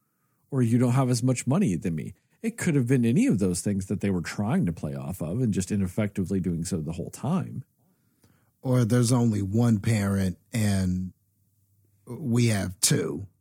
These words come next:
Speaker 2: You know, there's a mom and a dad here and you only
Speaker 1: Yeah.
Speaker 2: have one. Well, and they tried to be slick with it because it was, they, instead of, because I think they felt like if we have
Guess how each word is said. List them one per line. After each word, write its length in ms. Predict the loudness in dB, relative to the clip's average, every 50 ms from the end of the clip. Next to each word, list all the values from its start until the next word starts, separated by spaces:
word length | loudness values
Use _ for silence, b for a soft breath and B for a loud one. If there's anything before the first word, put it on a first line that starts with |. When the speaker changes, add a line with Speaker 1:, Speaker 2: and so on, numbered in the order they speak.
| _
Speaker 2:
You 160 | -2 0 2 2
know, 300 | 2 2 2 2 0 0
there's 260 | 2 2 2 2 2
a 60 | 2
mom 340 | 2 2 4 4 4 4 4 2
and 140 | 2 2
a 40 | 0
dad 340 | 0 0 0 0 0 0 0
here 300 | 0 0 0 2 2 2
and 200 | 0 0 -2 -4
you 220 | -4 -2 0 2 2
only 220 | 2 4 4 2
Speaker 1:
Yeah. 80 | 2 2
Speaker 2:
have 140 | 0 0 0
one. 240 | 0 0 0 0 -2 b b b b b b
Well, 400 | 0 2 4 6 6 4 4 2 2
and 180 | 2 4 4 4
they 80 | 4 4
tried 380 | 4 2 4 4 4 2 2
to 80 | 2 2
be 160 | 2 4 4
slick 420 | 4 4 4 4 4 2 2 2
with 220 | 0 0 0 0 -4
it 120 | -4 -2
because 560 | -2 -2 0 0 2 2 2 2 2 0 -2 b b b b b b b _
it 160 | 0 0 2
was, 320 | 4 4 4 4 4 2 2 2
they, 220 | 2 4 4 4 4 2 2
instead 640 | 2 2 4 4 4 4 4 4 4 4 6 6 4
of, 220 | 4 2 2 2
because 380 | 0 0 0 2 2 2 4 4
I 100 | 2 0
think 420 | -2 0 2 4 4 2 2 0
they 200 | 0 2 2 2
felt 460 | 0 -2 -2 0 2 2 2 2 2 2
like 440 | 2 4 4 4 2 2 -2 -6 _ _ _ _ _ _ _ _ _ _ 0
if 380 | 2 4 4 4 2 2 0
we 280 | 0 2 4 4 6 6
have 580 | 6 4 4 4 4 2 2 2 2 0 0